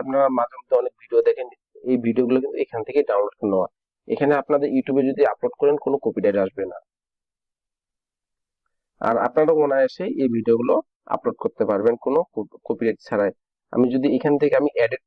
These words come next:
পেজ নিচ্ছি, মানে আমাদের এই পেজগুলো উপরে যাচ্ছে, এডিট পেজ, এবং এখান থেকে আপনারা নিতে পারেন বা ডুপ্লিকেট করতে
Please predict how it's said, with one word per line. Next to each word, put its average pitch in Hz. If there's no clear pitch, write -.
পেজ 120
নিচ্ছি, -
মানে 139
আমাদের 127
এই 135
পেজগুলো 135
উপরে 127
যাচ্ছে, -
এডিট 113
পেজ, 85
এবং 127
এখান 147
থেকে 151
আপনারা 131
নিতে 113
পারেন 104
বা 113
ডুপ্লিকেট 120
করতে -